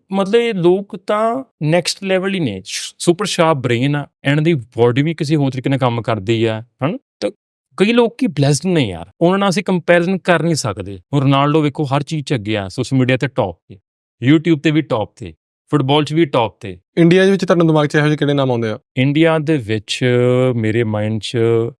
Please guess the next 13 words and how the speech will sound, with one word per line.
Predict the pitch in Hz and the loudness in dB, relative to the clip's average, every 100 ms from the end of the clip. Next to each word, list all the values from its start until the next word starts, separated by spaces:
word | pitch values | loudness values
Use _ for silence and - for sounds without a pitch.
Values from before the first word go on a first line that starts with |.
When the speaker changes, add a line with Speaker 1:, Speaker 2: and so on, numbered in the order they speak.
| - | -8
Speaker 1:
ਸੰਤ | - 139 135 | 0 0 2
ਸਿੰਘ | 147 | 0
ਮਸਕੀਨ | 131 - 117 | 0 -2 -4
ਜੀ | 110 | -2
ਆਉਂਦੇ | 104 90 | -2 -4
ਨੇ | 85 | -6
ਮੇਰੇ | 85 80 | -10 -12
ਤਾਂ। | 90 85 - - | -16 -18 -20 -4
Speaker 2:
ਸੁਪਰ | - 151 165 | 0 2 4
ਹਿਊਮਨ। | 151 113 98 - | 2 0 -6 -2
Speaker 1:
ਉਹਨਾਂ | 135 160 | 0 2
ਦੀ | 165 | 2
ਜਿਹੜਾ | 151 147 147 143 143 | 2 2 4 2 -2